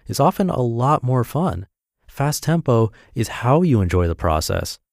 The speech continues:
and some goals cannot be achieved slowly at all, so in many cases, faster means success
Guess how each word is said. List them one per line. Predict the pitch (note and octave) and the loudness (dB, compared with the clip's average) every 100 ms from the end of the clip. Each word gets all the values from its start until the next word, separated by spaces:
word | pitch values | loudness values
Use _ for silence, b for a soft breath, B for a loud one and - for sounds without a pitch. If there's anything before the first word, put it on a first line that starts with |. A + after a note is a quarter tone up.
| _ _ | _ _
and | F#2 | -4
some | A2+ A#2 | 0 2
goals | G#2+ A#2+ A2+ | 4 4 2
cannot | A2 A2 G#2 | 2 0 0
be | G#2 | -2
achieved | - B2 G#2 | 0 -2 0
slowly | G2+ A2 A2+ F#2+ | 0 2 2 2
at | A#2 | 2
all, | G#2 E3 E2 - b b | 2 2 0 -4 b b
so | b F#2 | b -2
in | |
many | F#2 A2+ | 2 2
cases, | A2 A2 G#2 F#2+ | 2 0 2 0
faster | - G#2+ A#2 - | 0 0 0 0
means | F#2+ A#2+ G#2+ | 0 2 2
success | - F2+ - D#3+ E3+ G#2+ - | -2 -6 -2 2 2 2 -2